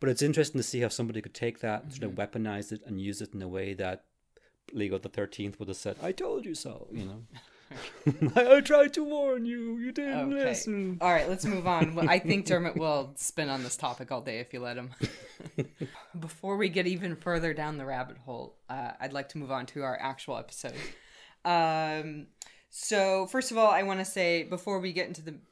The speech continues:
Speaker 2: material today, thank you so much to all of our PayPal donors and, of course, our patrons over on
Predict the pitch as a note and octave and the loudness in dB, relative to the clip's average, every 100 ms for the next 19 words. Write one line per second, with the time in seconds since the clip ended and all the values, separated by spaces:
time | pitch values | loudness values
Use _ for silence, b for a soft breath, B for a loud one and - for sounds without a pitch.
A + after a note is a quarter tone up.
0 | - E3 F3 E3 - G3 F#3 F3 D3+ - | -12 -8 -4 -4 -2 0 0 -2 -8 -8
1 | - D3+ C#3+ - C#3+ - C#3+ C#3+ C#3+ - | -8 -6 -6 -6 -8 -2 0 0 -2 -4
2 | C3+ C3 C3 F3 F3 - F#3 F3+ F3+ F3+ | -2 -4 -4 -6 -4 -4 -2 -2 -4 0
3 | A3 A#3 G#3+ G#3+ G#3+ E3 D#3 D3 - - | 0 2 0 -2 -4 -4 -4 -6 -10 -14
4 | - E3 E3 D3+ D3 C3 C#3 C3 C3 C3 | -6 -6 -6 -10 -10 -12 -12 -12 -12 -12
5 | B2 | -14